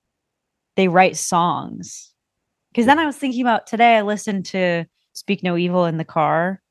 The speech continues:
after kind of digesting what Marcus had said, and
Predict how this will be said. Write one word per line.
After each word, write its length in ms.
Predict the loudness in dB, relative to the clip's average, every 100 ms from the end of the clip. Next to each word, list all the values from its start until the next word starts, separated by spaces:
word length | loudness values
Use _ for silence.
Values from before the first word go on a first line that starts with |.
| _ _ _ _ _ _ _ _ 2
after 760 | 2 2 0 2 2 0 -4 _ _
kind 200 | -2 0
of 260 | 0 -4 -2
digesting 580 | 0 2 2 -2 -2 -4
what 140 | -4
Marcus 460 | -2 -2 -2 -4 -2
had 180 | -6 -6
said, 420 | -4 0 0 0
and 380 | -2 -4 -8 -12